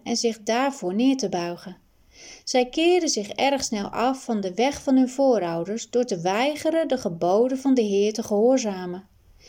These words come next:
Telkens wanneer de Heer een richter had aangesteld, was hij met hem. Iedere richter verloste het volk Israël van zijn vijanden. Want de Heer werd diep bewogen,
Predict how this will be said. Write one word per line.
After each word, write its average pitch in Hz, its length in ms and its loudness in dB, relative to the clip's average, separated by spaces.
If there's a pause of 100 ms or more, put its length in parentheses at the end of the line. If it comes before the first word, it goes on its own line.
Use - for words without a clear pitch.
(360)
Telkens 330 500 4
wanneer 285 300 6
de 262 60 6
Heer 247 400 8
een 196 140 0
richter 208 360 0
had 170 140 -4
aangesteld, 277 880 -2 (360)
was 311 200 4
hij 330 160 4
met 240 240 2
hem. 180 300 -8 (840)
Iedere 330 460 4
richter 185 380 -2
verloste 277 540 0
het 190 160 -6
volk 190 260 -2
Israël 202 400 0
van 202 180 -2
zijn 214 200 0
vijanden. 202 600 0 (540)
Want 285 180 4
de 277 60 4
Heer 269 500 4
werd 202 260 0
diep 269 200 0
bewogen, 208 600 2